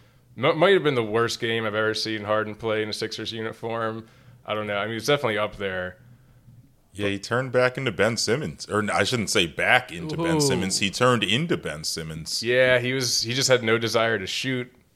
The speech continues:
Speaker 1: towards the end of the game. Uh, a lot of sloppy passing in that game.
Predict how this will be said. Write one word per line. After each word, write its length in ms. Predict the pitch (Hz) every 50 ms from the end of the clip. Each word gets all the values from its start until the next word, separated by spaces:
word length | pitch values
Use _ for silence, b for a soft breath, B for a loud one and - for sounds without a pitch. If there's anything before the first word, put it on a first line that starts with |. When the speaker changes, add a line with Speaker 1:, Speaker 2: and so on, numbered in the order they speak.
| _
Speaker 1:
towards 240 | - 127 123 120 113
the 80 | 123 120
end 80 | 120
of 60 | 120 117
the 80 | 117
game. 680 | 113 123 123 120 120 120 120 120 117 117 117 113 110 - b b b b b b b b _ _ _ _ -
Uh, 460 | 95 95 87 87 87 87 87 87 87
a 60 | 92
lot 240 | 110 139 135 131 123
of 80 | 110 -
sloppy 480 | - - 120 117 110 107 107 110 104
passing 540 | 95 - 101 101 101 101 - - 104 101 101
in 60 | 101
that 200 | 101 101 98 95
game. 680 | - 107 104 101 104 104 101 101 101 101 101 101 98 98